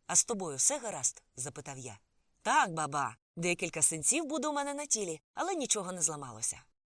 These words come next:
«Але якого біса ти затіяв усю цю катавасію, скажи на милість? Я дав тобі гроші на квитки, ми могли б їхати першим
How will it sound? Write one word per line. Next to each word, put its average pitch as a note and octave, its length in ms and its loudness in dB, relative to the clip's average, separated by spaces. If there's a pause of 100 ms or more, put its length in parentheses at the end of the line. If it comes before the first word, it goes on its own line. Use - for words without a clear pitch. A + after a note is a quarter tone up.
(180)
«Але F#3 180 0
якого D4 340 -2
біса A3+ 300 2
ти A3 180 -2
затіяв A#3+ 420 0
усю G#3 280 0
цю B3 160 -2
катавасію, A3 600 2
скажи F#3 320 0
на D3+ 100 -8
милість? C3 420 -6 (220)
Я D3+ 120 -2
дав G#3 160 -2
тобі A3 200 -2
гроші G#3+ 340 2
на A#3+ 120 -6
квитки, G#3 460 -8 (160)
ми F3 140 -4
могли F3+ 300 -2
б G#3+ 80 -8
їхати F#3+ 340 -6
першим F#3 460 -2